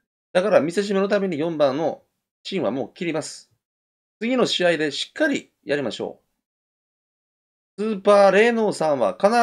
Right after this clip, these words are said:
ず対抗の色を見ると言います。うん。グレーから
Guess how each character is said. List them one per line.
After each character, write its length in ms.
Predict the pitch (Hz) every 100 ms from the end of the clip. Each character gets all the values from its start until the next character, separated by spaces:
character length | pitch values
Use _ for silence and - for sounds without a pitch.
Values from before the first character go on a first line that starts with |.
| 220
ず 80 | 208
対 240 | - 226
抗 180 | 190 196
の 100 | 208
色 160 | 202 208
を 60 |
見 100 | 147
る 100 | 190
と 100 | 151
言 140 | 110 90
い 40 |
ま 100 | 87
す。 240 | - - _ _ _ _ _ _ _ _ _ _
う 60 | 113
ん。 240 | 98 90 _ _ _ _ _ -
グ 60 |
レ 140 | 180 208
ー 40 |
か 120 | 180
ら 220 | 147 -